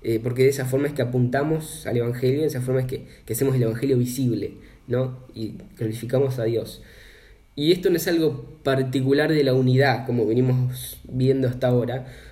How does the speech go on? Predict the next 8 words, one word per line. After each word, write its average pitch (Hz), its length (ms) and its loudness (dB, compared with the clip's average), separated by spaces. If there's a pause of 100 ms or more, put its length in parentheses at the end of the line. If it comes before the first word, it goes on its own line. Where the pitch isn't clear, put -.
(100)
porque 180 260 2
Dios 185 300 0
suele 165 440 0
hacer 131 300 0
cosas 139 320 -2
sobrenaturales 139 920 2
con 135 240 2
medios 139 600 4